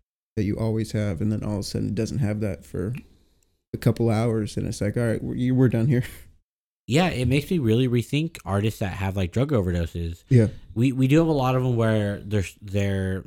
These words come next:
Speaker 2: maybe what they were buying was laced with something else. That is one thing.
Speaker 1: Yeah.
Speaker 2: But then you, you still ask the original question, like, why were they doing it so much that they even took a risk or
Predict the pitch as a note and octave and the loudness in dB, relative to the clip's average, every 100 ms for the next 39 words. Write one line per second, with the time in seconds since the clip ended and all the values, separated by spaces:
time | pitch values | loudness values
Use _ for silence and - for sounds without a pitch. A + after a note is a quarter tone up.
0 | - G#2+ G#2+ A2+ A#2+ A#2+ A2+ G#2+ G#2 G2+ | -12 -12 -4 0 2 2 2 0 0 0
1 | F#2+ F2 G2+ G2 A2+ - F#2+ F#2+ F#2 F#2 | -2 -2 -2 -2 -6 -8 -8 -6 -4 -6
2 | - G2 F#2 F2+ F#2 F2+ F2 E2 D#2+ A2+ | -8 -8 -6 -4 -4 -4 -6 -6 0 0
3 | - - - - B2+ A#2+ A#2 - A#2 A#2 | 0 -6 -4 0 2 0 -2 -4 -6 -4
4 | C3 A#2 - E3 C3 A#2 A#2 D3 D3 G2+ | -6 -4 2 2 2 0 2 2 2 0
5 | G#2 F2+ G#2 F#2 F2 G2 A2 A#2 G#2+ A2 | -2 -4 -4 -6 -4 -2 0 2 2 2
6 | G#2 F#2 - G#2 G2 A2+ F#2 - - - | 2 0 -2 0 2 0 -2 -6 -16 -20
7 | - - - B2 C3 A2 F#2 F2 B2 G2+ | -14 -10 0 4 4 2 -2 -2 -2 -2
8 | E2+ C3+ A#2 - - F#2+ F#2 F2 | -2 0 -2 -4 -6 -2 0 -2